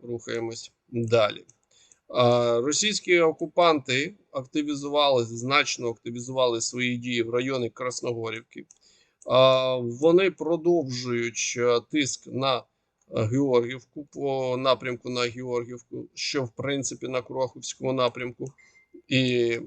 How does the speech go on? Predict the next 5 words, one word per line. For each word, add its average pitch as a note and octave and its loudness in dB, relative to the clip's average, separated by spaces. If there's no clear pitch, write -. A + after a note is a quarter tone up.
цілком B2+ -6
було B2 -6
передбачувано. A#2+ -2
А, A#2 2
значно E3 2